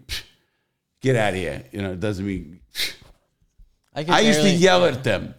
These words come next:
Speaker 1: They're called ensigns. I used to yell at them. I mean, literally. As a kid,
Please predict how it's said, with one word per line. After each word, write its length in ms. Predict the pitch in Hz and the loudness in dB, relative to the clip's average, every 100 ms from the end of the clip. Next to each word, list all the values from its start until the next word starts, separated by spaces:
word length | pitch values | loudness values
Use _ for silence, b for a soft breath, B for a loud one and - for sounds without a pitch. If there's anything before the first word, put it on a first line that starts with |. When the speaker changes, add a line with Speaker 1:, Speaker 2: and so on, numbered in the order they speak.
| - | -6
Speaker 1:
They're 100 | 143 143 | -2 -2
called 360 | 165 160 123 | 2 0 0
ensigns. 680 | 135 139 101 98 76 - - _ _ - | -2 -2 -2 -6 -8 -12 -20 _ _ -4
I 80 | 151 | -2
used 140 | 131 | 2
to 60 | 135 | 2
yell 300 | 120 104 92 | 2 2 0
at 120 | - | -6
them. 200 | - - _ | -12 -16 _
I 80 | 107 | -2
mean, 160 | 117 120 | 0 2
literally. 420 | 139 104 67 - _ _ _ | 0 0 -8 -12 _ _ _
As 80 | - | -6
a 20 | |
kid, 240 | 170 - | -6 -6